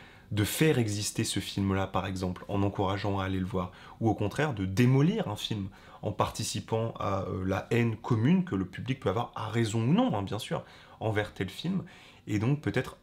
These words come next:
entériner, au contraire, une certaine façon de faire du cinéma, là où vous auriez pu la défendre et la rendre un petit peu plus majoritaire.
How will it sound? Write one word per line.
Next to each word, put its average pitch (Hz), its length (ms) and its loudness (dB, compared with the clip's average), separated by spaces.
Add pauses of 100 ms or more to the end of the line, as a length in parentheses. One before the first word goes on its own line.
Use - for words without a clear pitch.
entériner, 123 680 2
au 123 120 0
contraire, 104 680 -6
une 104 400 -2
certaine 104 380 -4
façon 101 340 -4
de 117 80 -2
faire 95 240 -4
du 92 80 -6
cinéma, 95 400 -2
là 107 180 0
où 117 60 -2
vous 107 180 -4
auriez 92 220 0
pu 120 300 -4 (280)
la 101 160 4
défendre 98 560 0 (240)
et 98 80 2
la 95 80 4
rendre 104 300 0
un 95 60 0
petit - 160 -10
peu 98 120 -2
plus 107 300 -6
majoritaire. 101 720 -2